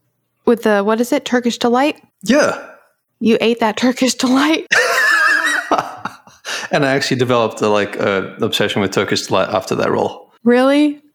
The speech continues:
Speaker 1: See, bring it all full, full circle. Acting.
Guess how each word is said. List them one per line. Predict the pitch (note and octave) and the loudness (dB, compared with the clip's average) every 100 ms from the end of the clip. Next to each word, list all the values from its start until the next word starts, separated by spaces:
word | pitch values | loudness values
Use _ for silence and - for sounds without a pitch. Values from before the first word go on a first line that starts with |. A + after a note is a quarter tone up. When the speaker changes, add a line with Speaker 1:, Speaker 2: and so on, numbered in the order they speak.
| _ _ | _ _
Speaker 1:
See, | - - A#3 A3+ A3+ G#3+ A3 - | -14 -2 0 2 2 0 -4 -4
bring | A3 G#3+ | 0 2
it | F#3+ | 2
all | F#3 | 0
full, | F#3 - F3+ - | 0 -2 -2 0
full | A#3+ B3+ | 0 0
circle. | - G#3 F#3 E3 | 2 0 0 -2
Acting. | - B3 C4 - C4+ B3 B3+ | 0 0 0 0 2 2 0